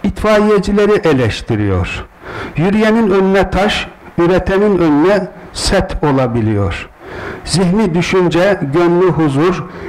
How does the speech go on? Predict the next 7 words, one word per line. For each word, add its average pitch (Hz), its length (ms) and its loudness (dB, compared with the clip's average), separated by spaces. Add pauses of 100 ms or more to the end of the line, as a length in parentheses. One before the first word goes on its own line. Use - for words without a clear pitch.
(120)
eli 170 440 0
iş - 280 -4
üreteceğine 151 920 0 (260)
sadece 170 720 0
dili 156 520 0
laf 175 320 -2
üretiyor. 107 800 -2